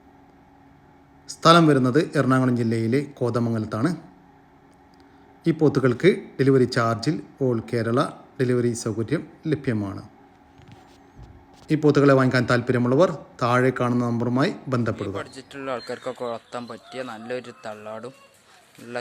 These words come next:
Speaker 2: കാലകര ഇടനീട്ടൊക്കെ ഉള്ള നല്ലൊരു വൃത്തിയുള്ളൊരു തള്ളാടും അതിൻ്റെ ഒരു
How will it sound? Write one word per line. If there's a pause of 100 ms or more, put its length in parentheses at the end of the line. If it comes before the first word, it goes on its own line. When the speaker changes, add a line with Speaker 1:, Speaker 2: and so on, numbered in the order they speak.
Speaker 2:
കാലകര
ഇടനീട്ടൊക്കെ
ഉള്ള
നല്ലൊരു
വൃത്തിയുള്ളൊരു (100)
തള്ളാടും (800)
അതിൻ്റെ
ഒരു